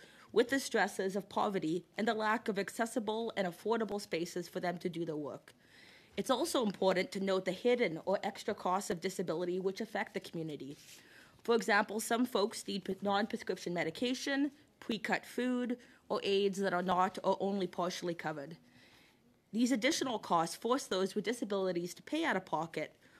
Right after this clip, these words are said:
or go without these important supports.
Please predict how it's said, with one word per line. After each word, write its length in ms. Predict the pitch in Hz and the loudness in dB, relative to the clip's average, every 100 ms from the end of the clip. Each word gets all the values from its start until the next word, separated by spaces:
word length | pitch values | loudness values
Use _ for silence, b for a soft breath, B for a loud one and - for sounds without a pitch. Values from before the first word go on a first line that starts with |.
| b 208 | b -2
or 120 | 220 | 2
go 200 | 220 220 | 4 6
without 340 | 226 196 160 | 6 2 0
these 160 | 175 180 | -2 -4
important 460 | 170 - 196 185 | -4 0 0 0
supports. 720 | - 165 - 160 - - - | -6 -6 -4 -4 -6 -12 -16